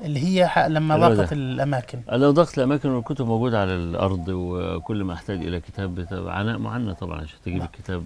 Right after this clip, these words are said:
Speaker 2: من ركام هذه الكتب. فده برضو داخل ال-، ده في أبحاث الفقه المستقلة.
Speaker 1: شيخنا،
Speaker 2: يعني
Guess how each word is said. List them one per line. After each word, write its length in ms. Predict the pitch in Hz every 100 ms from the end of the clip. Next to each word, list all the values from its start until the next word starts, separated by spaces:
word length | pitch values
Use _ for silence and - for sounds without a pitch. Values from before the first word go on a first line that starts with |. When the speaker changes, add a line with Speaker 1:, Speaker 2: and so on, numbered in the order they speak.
| 85
Speaker 2:
من 160 | 82
ركام 420 | 78 80 78 92 82
هذه 180 | 85
الكتب. 360 | 80 - 92 101 - - - - - - - -
فده 260 | 120 131
برضو 480 | 147 160 143 147 143
داخل 380 | 113 135 113 113
ال-، 500 | 101 101 98 90 92
ده 180 | 120 131
في 320 | 113 120 113
أبحاث 360 | 98 - 113 101
الفقه 280 | - 104 95
المستقلة. 580 | 92 - 92 87 73 67 - - - _ - - - -
Speaker 1:
شيخنا، 280 | - 202
Speaker 2:
يعني 120 | 180